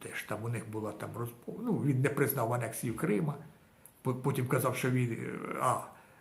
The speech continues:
сказав, що Росія має право на Крим, а потім сказав, що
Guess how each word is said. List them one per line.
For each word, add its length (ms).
сказав, 320
що 140
Росія 400
має 260
право 340
на 120
Крим, 400
а 20
потім 280
сказав, 440
що 280